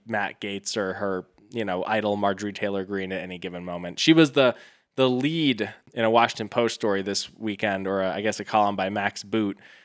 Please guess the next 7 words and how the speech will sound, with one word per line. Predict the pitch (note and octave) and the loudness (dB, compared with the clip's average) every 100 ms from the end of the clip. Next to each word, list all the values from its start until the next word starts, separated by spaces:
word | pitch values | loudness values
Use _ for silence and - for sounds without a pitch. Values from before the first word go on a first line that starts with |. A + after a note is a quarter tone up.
| _ | _
uh, | - G2+ | 2 2
talking | G2 A2 G#2 | 6 4 2
about | G#2+ G2+ G2 | 0 2 2
Republicans | G#2 A2 G2+ G#2 G#2 G2 F#2+ | 0 0 0 -2 -4 -6 -6
intentionally | G#2+ D#3+ D3+ D3 C3+ | -2 0 0 0 2
embracing | A#2+ G#2 A2 A2 G2+ | 2 2 2 0 -4
idiocy. | F#2+ A2 G2 - G2 F2 | -6 -4 -4 -4 -6 -8